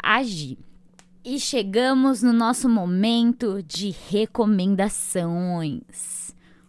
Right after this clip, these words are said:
Bom, na recomendação de hoje é, de novo, para pessoas que falam inglês. E, de novo, se você não fala inglês, vai aprender, porque é muito importante. É uma newsletter, sim, eu uso e-mail, eu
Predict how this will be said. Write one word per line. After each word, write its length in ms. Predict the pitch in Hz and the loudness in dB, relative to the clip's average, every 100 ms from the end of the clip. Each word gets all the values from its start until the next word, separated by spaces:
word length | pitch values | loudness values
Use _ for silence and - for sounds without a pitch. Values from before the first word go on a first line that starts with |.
| - | -6
Bom, 380 | 180 233 208 185 | 4 4 4 0
na 300 | 196 202 226 | -2 0 0
recomendação 800 | 262 - 226 220 202 - 214 | -2 -2 -2 0 -2 -2 0
de 220 | 208 202 196 | 0 0 0
hoje 480 | 202 220 202 170 - | 2 2 0 -4 -6
é, 320 | - 185 208 208 165 160 - | -4 -4 -4 -8 -14 -18 -8
de 140 | 190 | -4
novo, 300 | 202 202 202 | -2 -2 -4
para 200 | 208 190 | -2 -2
pessoas 440 | 190 180 - 202 | -2 -4 -4 -4
que 100 | - | -6
falam 320 | 214 - 190 214 | -4 0 2 2
inglês. 580 | 226 185 165 156 147 - | 2 2 0 -2 -4 -10
E, 100 | 175 | -4
de 120 | 196 | 0
novo, 240 | 214 143 | 0 0
se 140 | 147 147 | -4 -8
você 120 | 147 | -8
não 80 | 147 | -8
fala 200 | 151 180 | -6 -4
inglês, 360 | 190 202 - - - | -2 -4 -6 -18 -8
vai 200 | 160 160 | -4 -4
aprender, 480 | 156 190 180 156 | -2 -2 0 -2
porque 240 | - 180 202 | -6 -8 -6
é 40 | |
muito 240 | 196 156 165 | -4 -6 -6
importante. 580 | 165 175 160 151 - - - | -10 -8 -6 -6 -10 -18 -4
É 140 | 214 | 2
uma 240 | 240 254 247 | 4 4 2
newsletter, 840 | 220 254 269 196 175 170 156 156 | 0 0 -2 0 0 0 -2 -6
sim, 300 | - 214 190 | -6 -4 -2
eu 100 | 175 | -2
uso 260 | 190 196 | -2 -2
e-mail, 640 | 196 170 165 160 175 180 175 | -2 -2 -2 -2 -2 0 0
eu 160 | 160 | -2